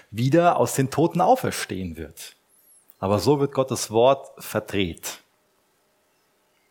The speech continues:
Und dann kommt diese entscheidende Frage, ob er der Christus, der Messias,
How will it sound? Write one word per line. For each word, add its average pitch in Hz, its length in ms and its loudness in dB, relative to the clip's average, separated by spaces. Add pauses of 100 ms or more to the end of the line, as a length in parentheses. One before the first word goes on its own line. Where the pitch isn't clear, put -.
(1200)
Und 104 140 -6
dann 139 440 2 (720)
kommt 117 420 -2 (140)
diese 107 240 -2
entscheidende 107 580 0
Frage, 92 720 0
ob - 200 -6
er 101 140 2
der 98 120 0
Christus, - 540 -2
der 92 100 -2
Messias, 92 800 -2